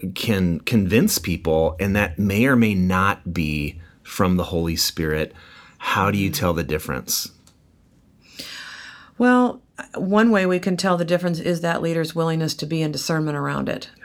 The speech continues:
Speaker 2: Um, you have to really, really wonder about a leader who comes down from the mountain with great inspirations, but is not willing to submit it to anyone.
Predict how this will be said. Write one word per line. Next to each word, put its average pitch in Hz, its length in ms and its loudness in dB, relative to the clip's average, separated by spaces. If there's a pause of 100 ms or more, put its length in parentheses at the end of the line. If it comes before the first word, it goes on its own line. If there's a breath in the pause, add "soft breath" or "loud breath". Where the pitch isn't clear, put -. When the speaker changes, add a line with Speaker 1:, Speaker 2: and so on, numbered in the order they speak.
(160)
Speaker 2:
Um, 147 280 -2
you 180 80 0
have 202 100 -2
to 180 120 -2
really, 170 360 0
really 170 480 0 (240)
wonder 160 720 0 (520 loud breath)
about 160 240 4
a 156 60 2
leader 156 300 2
who 156 140 0
comes 156 300 2
down 156 200 2
from 156 140 0
the 147 60 2
mountain 147 300 2
with 143 120 -2
great 151 220 2
inspirations, 151 640 0
but 143 120 0
is 139 100 -4
not 143 180 0
willing 139 180 0
to 131 80 2
submit 123 300 -2
it 80 100 -4
to - 100 -6
anyone. 95 400 -4